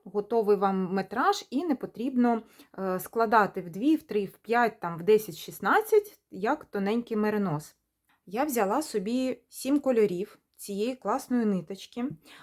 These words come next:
але мене чекало трошки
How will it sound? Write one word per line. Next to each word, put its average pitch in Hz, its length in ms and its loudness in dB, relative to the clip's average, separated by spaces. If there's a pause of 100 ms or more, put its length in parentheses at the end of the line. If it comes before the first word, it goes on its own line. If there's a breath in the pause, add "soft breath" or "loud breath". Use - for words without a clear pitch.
(120 loud breath)
але 220 460 0 (100)
мене 202 420 -2
чекало 240 500 -4
трошки 214 920 -2